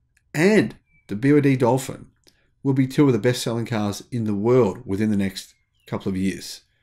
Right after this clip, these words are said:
They're gonna change the market. They're coming to Australia, to New Zealand, I believe. Many other countries around the world will be selling them very soon. And B Y D,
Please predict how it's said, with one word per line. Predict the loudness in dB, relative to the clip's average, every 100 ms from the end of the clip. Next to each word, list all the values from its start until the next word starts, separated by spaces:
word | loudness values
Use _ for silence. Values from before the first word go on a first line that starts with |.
| _ -10
They're | -2
gonna | -2
change | 0 0 2 0 -4 -8
the | -4
market. | -4 -4 -8 -16 _ _ _ _ _ _
They're | -10
coming | -4 -4
to | -4
Australia, | -6 -4 -2 -2 -4 -8 -14 _ _ _ _ _
to | -6
New | -2 -2
Zealand, | -2 0 2 0
I | -2
believe. | -2 -2 0 0 -2 -8
Many | -12 0 2 4 4
other | 2 0
countries | 0 -4 -2 -4 -4 -8 -6
around | -2 -2
the | -2
world | -2 -4
will | -4
be | -6
selling | -8 -6 -4 -2
them | -2 -4 -8
very | -16 -6 0 0 0
soon. | -4 -4 0 -2 -4 _ _ -20 -20 _ _ _ _ -4
And | -2
B | -2
Y | 0 2
D, | 2 2 0 -6